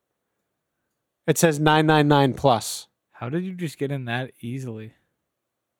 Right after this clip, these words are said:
Speaker 1: This is great, huh? Look at
Speaker 2: Holy
Speaker 1: this.
Speaker 2: shit, dude.
Speaker 1: PayPal?
Speaker 2: I wonder if you could go back to, like, your first received email.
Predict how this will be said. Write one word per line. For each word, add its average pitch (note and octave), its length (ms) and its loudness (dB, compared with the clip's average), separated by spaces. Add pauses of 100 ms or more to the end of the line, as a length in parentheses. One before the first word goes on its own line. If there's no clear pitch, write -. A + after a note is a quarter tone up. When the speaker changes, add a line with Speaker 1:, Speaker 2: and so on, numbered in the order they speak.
(120)
Speaker 1:
This C#3 140 -8
is E3+ 120 0
great, B2 420 0
huh? B2+ 280 -6 (1300)
Look D3+ 100 -6
at D#3+ 80 0
Speaker 2:
Holy C3 140 -4 (160)
Speaker 1:
this. A2 80 -16
Speaker 2:
shit, - 440 -14
dude. A2+ 300 -16 (160)
Speaker 1:
PayPal? E3 540 0 (1600)
Speaker 2:
I B2+ 40 -14
wonder C3+ 180 -6
if D3+ 120 -8
you D3+ 100 -6
could B2 160 -14
go B2+ 140 -2
back B2 240 0
to, A#2+ 100 -8
like, A2 160 -8
your G#2 100 -10
first - 800 -10 (1080)
received A#2+ 480 -8
email. A#2 400 -12